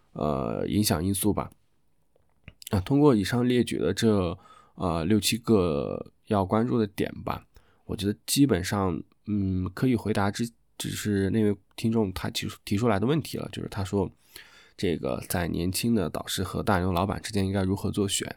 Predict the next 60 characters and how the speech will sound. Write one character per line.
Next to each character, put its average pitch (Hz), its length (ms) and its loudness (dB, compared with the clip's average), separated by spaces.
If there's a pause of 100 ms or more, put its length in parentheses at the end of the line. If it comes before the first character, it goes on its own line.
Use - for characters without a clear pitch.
择。 69 320 -2 (480)
其 98 120 -4
实 110 120 4
我 90 120 4
相 101 140 0
当 101 100 2
于 101 80 2
把 - 160 -4
这 98 140 -4
个 98 80 2
问 98 180 0
题 - 440 -6 (180)
从 82 320 -4
另 156 140 4
一 110 40 2
个 110 80 0
角 64 200 -4
度 85 360 -2 (240)
给 - 140 -6
出 - 180 -6
了 90 80 0
答 - 180 -4
案， - 180 -4 (720)
就 139 180 4
是， 104 480 2 (320)
其 113 140 2
实 131 80 4
就 147 120 6
是 117 120 2
以 - 100 -2
上 98 180 2
关 95 160 4
注 101 120 2
的 92 40 -4
这 92 80 -8
些 95 160 -2
点， 92 260 -4 (1000)
年 98 200 2
轻 123 160 2
的 117 80 4
导 - 160 2
师 - 160 -4
和 95 140 -2
大 104 180 4
牛 98 140 0
老 90 160 2
板 92 180 -4
在 104 240 0 (120)
以 87 120 -2
上 117 240 0
这 110 80 -2
些 117 140 0
点 - 260 -4
上 92 380 -2 (640)
会 113 240 2
有 80 140 2
一 82 140 0
个 107 200 4
比 76 240 -6
较 82 460 -2